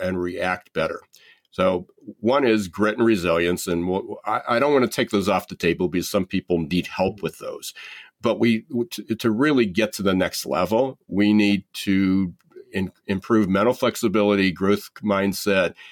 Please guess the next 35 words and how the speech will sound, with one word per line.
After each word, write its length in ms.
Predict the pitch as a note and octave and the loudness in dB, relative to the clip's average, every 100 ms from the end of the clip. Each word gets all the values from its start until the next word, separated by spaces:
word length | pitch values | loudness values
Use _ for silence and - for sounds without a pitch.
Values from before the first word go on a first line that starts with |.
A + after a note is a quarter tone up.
| - _ | -20 _
and 180 | F#2+ F2+ | -2 0
unlearning. 540 | F2 F#2+ A#2+ A2+ D#2+ - - - _ _ _ _ - | 2 2 4 2 0 -8 -20 -20 _ _ _ _ -2
You, 220 | B3+ - _ _ - - _ _ _ _ - | -2 -2 _ _ -20 -20 _ _ _ _ 0
you 180 | A#2+ A#2+ | 0 2
can 240 | C#3+ A#2+ | 0 0
do 240 | - D#3+ | 2 2
that 220 | F3+ D3 A#2 | 4 2 4
on 140 | A2+ | 4
an 120 | G#2+ | 4
individual 540 | A2 G2+ A#2 E3+ A2+ F2+ | 4 4 0 2 0 2
basis, 480 | E2 D#2+ F2 F#2+ | 0 -2 -6 -8
but 300 | - F#2+ F#2 F2+ _ A2 | -2 0 0 -2 _ -8
from 200 | G#2+ G2+ | -2 2
an 100 | G#2+ | 2
organization, 840 | G2+ G2 F#2 A#2+ F3 - E2+ F#2 | 2 -2 0 0 2 0 -2 -2
you 200 | G2 A#2+ | 2 2
also 260 | D#3+ A2+ | 2 0
have 140 | G2+ F#2 | 0 -2
to 100 | F#2+ | -2
create 220 | G#2 G2+ | 0 2
an 120 | G2+ | 4
organization 600 | A2 A2 A2 D3+ E3+ F2+ | 4 4 2 2 0 0
that 160 | E2+ E2 | -2 0
allows 300 | E2 D#2+ D#2+ | 0 0 -4
that, 180 | D#2 - | -8 -8
which 180 | F2 | -8
was 160 | F2+ E2+ | -6 -4
where 160 | F2 E2+ | -2 -2
we 80 | |
started 540 | F2+ - C#3+ C3+ F#2 E2+ - - - | -2 0 2 2 0 -2 -14 -20 -4
with 160 | G#2 - | -4 0
talking 280 | G2 G#2 | -2 0
about 200 | F2 F2 | 0 0
the 80 | E2+ | -4
environment. 480 | F2 D#2 D#2 D2+ | -8 -4 -4 -4